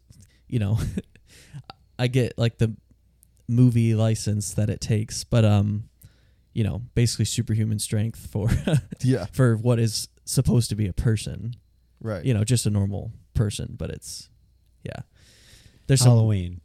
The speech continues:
Speaker 1: weird things that it <laughs> goes to. Well, that's not, that's supposed to be, like,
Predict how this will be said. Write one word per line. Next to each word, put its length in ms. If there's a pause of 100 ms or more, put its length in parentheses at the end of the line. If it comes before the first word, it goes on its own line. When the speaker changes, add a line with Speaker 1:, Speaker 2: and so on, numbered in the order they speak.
Speaker 1:
weird 280
things 240
that 120
it 40
<laughs> 220
goes 180
to. 120
Well, 120
that's 260
not, 220
that's 240
supposed 340
to 60
be, 180
like, 280